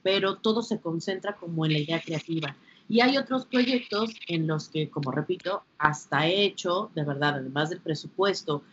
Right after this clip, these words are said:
y de convocar a creativos y actores, este, hasta el diseño, ¿no? El diseño de imagen, es que no había nada, que es un proyecto de cero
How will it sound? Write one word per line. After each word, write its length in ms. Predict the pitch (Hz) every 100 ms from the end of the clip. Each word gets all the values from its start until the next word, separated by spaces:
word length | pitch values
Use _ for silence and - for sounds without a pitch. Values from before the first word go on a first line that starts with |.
| -
y 80 | 165
de 120 | 151
convocar 480 | 170 156 151 180 180
a 100 | 175
creativos 760 | 170 160 185 185 175 160 160 -
y 180 | 165 156
actores, 640 | 139 - 202 196 175 262 - - - -
este, 300 | - 143 113
hasta 220 | 107 151 127
el 100 | 131
diseño, 680 | 143 - 240 220 165 214 -
¿no? 240 | 147 156
El 80 | 226
diseño 300 | 165 175 190
de 80 | 165
imagen, 560 | 151 160 196 175 160 - - -
es 160 | 143 139
que 160 | 165
no 100 | 170
había 280 | 170 180 147
nada, 360 | 151 175 151 131
que 80 |
es 100 | 147
un 80 | 156
proyecto 460 | 151 151 160 - 156
de 120 | 147
cero 500 | - 294 302 170 220